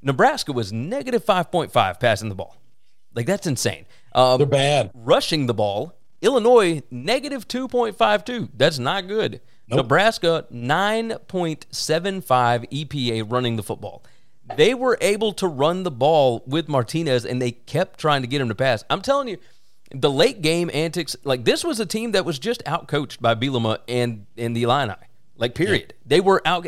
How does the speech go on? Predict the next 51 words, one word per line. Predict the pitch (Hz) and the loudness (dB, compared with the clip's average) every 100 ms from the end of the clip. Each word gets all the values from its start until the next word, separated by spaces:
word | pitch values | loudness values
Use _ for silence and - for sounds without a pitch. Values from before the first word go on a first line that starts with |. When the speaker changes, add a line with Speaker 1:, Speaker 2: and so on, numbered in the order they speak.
| 156 | -2
Speaker 1:
They | 190 | -2
looked | 233 208 202 | 0 -4 -4
so | - - 147 220 | -8 -2 0 0
lost, | 214 156 143 147 - - - - | 0 2 2 0 -8 -20 -20 -10
so | - 151 220 | 2 4 4
confused. | - 202 - 131 123 117 - - - - - | 0 -6 -4 -2 0 -2 -8 -20 -20 -12 -2
And | 135 127 123 - - - - - | 0 0 0 -6 -14 -20 -18 -10
honestly, | 311 285 175 | -8 -6 -6
Scott | - 233 240 | -2 -2 0
Frost, | - 120 107 - - | 2 2 2 -4 -6
at | - | -6
the | 123 | -4
end | 165 240 | -2 -4
of | 170 | -4
the | |
game, | 107 107 113 127 127 - - - - - - - - - - | -6 -4 -2 -4 -8 -16 -20 -20 -20 -20 -20 -20 -20 -14 2
when | 151 127 | 4 4
he | 147 | 2
was | 139 | 0
doing | 240 208 | -2 -2
his | - | 0
post-game | 156 143 127 110 | -2 0 0 0
press | 117 110 | 0 0
conference | 113 107 110 101 | 0 -2 -4 -4
and | 110 | -2
all | 110 | 0
that, | 107 - | -2 -2
and | 120 | -4
he | 123 | -2
said, | 113 120 101 - - - - - - - | 0 -2 -2 -10 -20 -20 -20 -20 -16 -4
"It's | 123 - | -4 -4
the | 117 | -4
same | - 127 120 | 0 0 0
movie. | 107 85 78 - - - | -2 -6 -14 -20 -20 -12
Like, | 107 104 | -8 -6
it, | 113 95 | -6 -4
it | 113 | -4
looks | 117 135 147 - | -4 -6 -4 0
like | 117 - | -2 -2
the | 107 | -6
same | - 127 135 127 | -4 -4 -4 -2
way | 117 | 0
that | 117 | -2
we've | 107 110 | -2 -2
lost | 110 117 104 | 2 2 0
every | 123 123 | -4 -2
time." | 127 117 | 0 0
And | 113 | -2
it's | 107 | -4
like, | 110 - - - - - | -6 -8 -20 -20 -20 -14
yeah, | 113 220 254 - | 0 2 2 -6